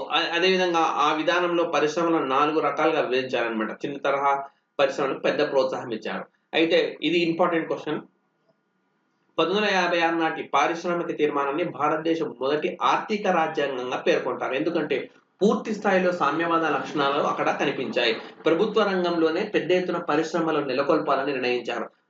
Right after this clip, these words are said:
మనకు తెలిసింది నైన్టీన్ ఫిఫ్టీ ఫైవ్ నుంచి సిక్స్టీ వరకు మనకు రెండవ, ఆ, ఆ, ఆ, ఓకే, ప్రణాళిక కూడా అమలైన కాలం అది. ఆ కాలంలోనే మనకు పెద్ద ఎత్తున, ఆ, ఇనుము ఉక్కు రంగంలో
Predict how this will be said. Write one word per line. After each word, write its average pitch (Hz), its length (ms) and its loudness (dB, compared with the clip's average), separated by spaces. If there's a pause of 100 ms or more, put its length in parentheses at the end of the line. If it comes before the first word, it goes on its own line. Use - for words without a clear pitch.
మనకు 151 200 0
తెలిసింది 151 640 2
నైన్టీన్ 165 480 2
ఫిఫ్టీ 165 380 0
ఫైవ్ 160 220 0
నుంచి 165 220 -4
సిక్స్టీ 170 200 -2
వరకు 165 140 2
మనకు 147 320 0
రెండవ, 165 380 4
ఆ, - 420 0
ఆ, 135 160 -4 (140)
ఆ, 131 480 -2 (120)
ఓకే, 135 320 0 (460)
ప్రణాళిక 160 460 2
కూడా 170 420 2 (480)
అమలైన 151 400 2
కాలం 127 340 0
అది. 113 200 -4
ఆ 151 280 2
కాలంలోనే 160 440 2
మనకు 147 280 -4
పెద్ద 143 220 0
ఎత్తున, 170 500 2 (340)
ఆ, 127 60 4
ఇనుము 165 420 4
ఉక్కు 165 500 4 (120)
రంగంలో 143 560 2